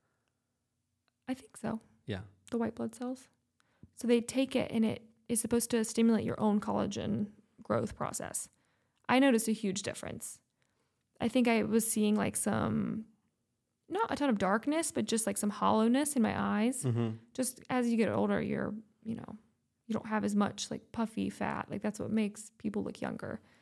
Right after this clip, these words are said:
Speaker 1: It's, like, this, you know, unlimited collagen supply, and your skin looks, like, um, supple.
Speaker 2: Yeah.
Speaker 1: And so I was kind of looking hollow there. So I had that done,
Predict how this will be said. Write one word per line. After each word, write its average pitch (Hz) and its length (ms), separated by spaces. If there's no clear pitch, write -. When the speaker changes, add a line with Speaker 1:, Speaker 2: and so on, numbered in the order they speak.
Speaker 1:
It's, - 100
like, 196 120
this, - 320
you 220 100
know, - 200
unlimited 202 480
collagen 196 460
supply, - 540
and 202 100
your 202 100
skin 196 340
looks, - 300
like, - 260
um, - 480
supple. - 420
Speaker 2:
Yeah. 110 180
Speaker 1:
And 214 100
so 214 100
I 208 40
was 214 100
kind 269 160
of 262 80
looking 220 160
hollow 196 320
there. - 280
So 226 160
I 233 60
had 254 300
that 233 220
done, - 540